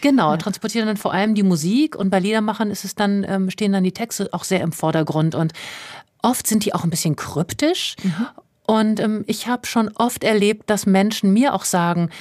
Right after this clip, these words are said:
Speaker 1: ähm, „Wow, was wolltest du eigentlich damit sagen? Und was ist das? Und das ging dann so schnell.“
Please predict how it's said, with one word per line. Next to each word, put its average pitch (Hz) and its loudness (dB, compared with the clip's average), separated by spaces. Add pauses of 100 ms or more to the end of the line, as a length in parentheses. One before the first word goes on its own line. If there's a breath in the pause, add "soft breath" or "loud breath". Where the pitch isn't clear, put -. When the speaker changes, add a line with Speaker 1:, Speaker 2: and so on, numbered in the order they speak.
(180 loud breath)
Speaker 1:
ähm, 170 2 (180 loud breath)
„Wow, 226 0
was 185 -4
wolltest 190 -2
du 190 2
eigentlich 156 -6
damit - -2
sagen? 208 -2
Und 165 -2
was 170 -6
ist - -8
das? 233 -6
Und 185 -2
das 165 -8
ging 220 -2
dann 214 -2
so 208 -2
schnell.“ 208 0